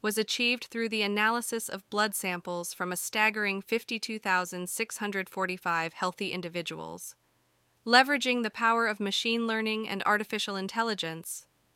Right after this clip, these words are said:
the researchers have opened new doors to understanding dementia's precursors with over ninety percent accuracy.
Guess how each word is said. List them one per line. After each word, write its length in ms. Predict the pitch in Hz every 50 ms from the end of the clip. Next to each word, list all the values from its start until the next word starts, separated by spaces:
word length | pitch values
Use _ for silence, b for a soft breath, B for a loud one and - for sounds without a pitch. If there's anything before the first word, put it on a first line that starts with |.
| _ _
the 100 | - 226
researchers 680 | 226 247 262 269 - - 262 247 240 - 240 233 233 -
have 160 | 233 220 208
opened 360 | - 214 208 - 220 208 202
new 140 | 202 208 226
doors 420 | 214 202 190 185 180 175 175 175 -
to 140 | - -
understanding 640 | - 196 196 202 196 - - 196 190 190 190 185 185
dementia's 480 | 170 180 180 180 180 180 - 190 185 -
precursors 760 | - - 208 202 - 185 175 170 - - 170 170 175 - -
with 160 | 190 190 - -
over 260 | 202 202 196 208 202
ninety 420 | 202 202 202 202 214 220 214 226 214
percent 520 | - 214 190 - - - 180 175 170 -
accuracy. 840 | - 175 180 180 - 175 165 165 160 - - - 156 156 165 175 165